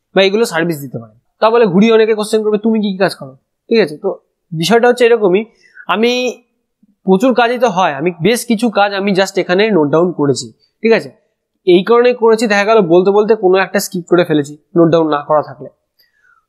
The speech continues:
তো যেটা হচ্ছে যে কমন কাজগুলো যেগুলো, সেগুলো হচ্ছে যেমন প্রিন্ট করা,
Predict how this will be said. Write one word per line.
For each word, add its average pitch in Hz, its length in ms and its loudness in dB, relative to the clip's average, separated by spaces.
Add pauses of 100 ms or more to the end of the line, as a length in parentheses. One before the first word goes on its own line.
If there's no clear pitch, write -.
(100)
তো 254 80 0
যেটা 247 280 2
হচ্ছে 254 320 0
যে 214 220 0
কমন 240 460 0
কাজগুলো 175 420 0
যেগুলো, 156 300 2
সেগুলো 214 300 2
হচ্ছে 208 140 0
যেমন 240 220 0
প্রিন্ট 185 520 -2
করা, 117 220 -12